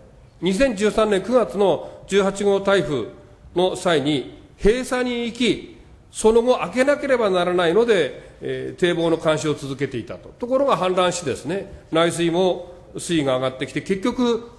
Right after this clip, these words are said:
国交省のモーターボートに救助ということがやられたと。まあ、こういう報告があるんですね。だから、このように人の生き死に関わる問題が起きてるからこそ言ってるわけだと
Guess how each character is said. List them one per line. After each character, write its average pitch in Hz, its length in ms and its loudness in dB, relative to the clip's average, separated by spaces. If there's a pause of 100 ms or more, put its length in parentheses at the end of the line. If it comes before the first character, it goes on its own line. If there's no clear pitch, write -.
国 185 120 0
交 190 180 4
省 151 160 0
の 165 120 2
モ 151 200 0
ー - 20 -4
タ 147 120 2
ー - 20 -8
ボ 143 140 0
ー - 20 -6
ト 160 100 -2
に 202 100 0
救 170 160 0
助 131 120 -6
と 127 120 -8
い 123 100 -4
う 135 100 -8
こ 202 140 -6
と - 0 -
が 190 500 -4
や 123 120 -6
ら 120 100 -4
れ 117 100 -8
た 101 160 -12
と。 - 100 -20
ま 190 120 -4
あ、 214 40 -4
こ 240 120 0
う 233 40 2
い - 20 0
う - 40 0
報 208 100 2
告 196 240 -2
が 143 80 2
あ 131 40 -2
る 123 100 -6
ん 98 60 -8
で 87 80 -16
す - 40 -12
ね。 196 180 -6 (320)
だ 226 80 -2
か 208 80 2
ら、 - 400 -2
こ 208 120 4
の 247 80 2
よ 311 160 2
う 226 60 6
に 208 280 0 (260)
人 - 240 0
の 226 80 6
生 226 140 -4
き 294 100 0
死 302 100 0
に 233 100 0
関 190 180 -4
わ 240 180 0
る 208 120 2
問 196 220 0
題 202 140 0
が 208 80 4
起 247 80 0
き - 80 -16
て 240 80 0
る 226 80 -4
か 262 100 -4
ら 277 80 -2
こ 294 160 -4
そ 277 380 0
言 117 80 -6
っ - 20 -14
て 139 120 -8
る 120 80 -4
わ 95 80 -8
け 110 100 -6
だ 110 120 -6
と - 160 -14